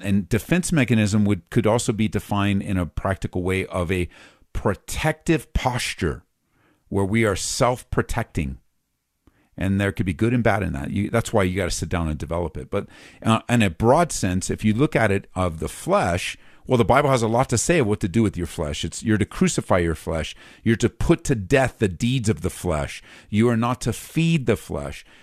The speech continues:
You are not to walk or live in the flesh. Uh, we're to walk and live in the Spirit. And so it's similar to what I,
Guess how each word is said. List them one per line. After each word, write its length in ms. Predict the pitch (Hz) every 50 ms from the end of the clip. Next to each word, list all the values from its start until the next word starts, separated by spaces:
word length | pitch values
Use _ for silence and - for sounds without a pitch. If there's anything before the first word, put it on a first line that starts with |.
| _
You 180 | - 101 117 120
are 80 | 120
not 200 | 113 120 123 127 -
to 100 | - 123
walk 540 | 110 101 104 107 110 123 127 123 127 - -
or 120 | 127 120
live 260 | 117 127 151 165 147
in 120 | 147 127 110
the 80 | 95
flesh. 480 | - - - 87 78 76 73 - - - - - - _ _ -
Uh, 180 | - 90 87 87
we're 140 | 87 104 104
to 180 | - - 107 92
walk 480 | 87 87 92 98 98 107 107 113 -
and 180 | - 104 98 101
live 200 | 104 104 95 90
in 80 | 101
the 80 | 98 98
Spirit. 420 | - - - - 151 160 135 95
And 120 | 87 92 90
so 120 | - 110
it's 140 | 101 85 -
similar 380 | - - 143 151 170 165 127 101
to 80 | 101
what 180 | 95 92 98 98
I, 200 | 92 92 90